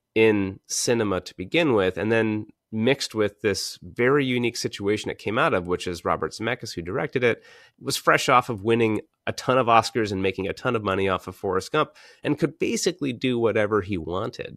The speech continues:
and chose to do Contact. So he could pull the resources, level of movie stardom in that film that really, again, just has not been replicated effectively since. You could maybe argue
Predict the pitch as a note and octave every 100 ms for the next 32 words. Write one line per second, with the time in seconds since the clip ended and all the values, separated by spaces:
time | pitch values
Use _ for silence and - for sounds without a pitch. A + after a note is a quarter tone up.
0 | - G#2+ G#2+ A#2+ A2+ - A2+ A2+ A2 G3+
1 | A3 - - - _ - - G2 G#2 G2+
2 | - G#2+ - C3 C#3 B2+ G#2+ B2+ - C3
3 | B2 B2+ B2 B2 - - _ _ _ _
4 | - G2+ A#2 A2 G#2+ F#2 G#2 G#2 G2+ -
5 | G#2+ G#2+ G#2 G#2+ G2+ _ _ _ B2+ C#3+
6 | B2+ G#2+ - - D#3+ D3+ G#2 F#2+ - A2
7 | B2+ E3+ E3+ D3+ B2+ - A2 C3 A#2 G#2+
8 | - A2 G2+ F2+ F2 F#2 G2+ - F2+ E2+
9 | F2 F2 E2 E2 - _ - F#2+ - E2+
10 | - E2 D#2 D#2 - - _ _ - -
11 | G#2 - F2 - - - - - A#2 A#2
12 | G2+ G#2 G2+ G2 F2+ F2 F2+ F2 E2+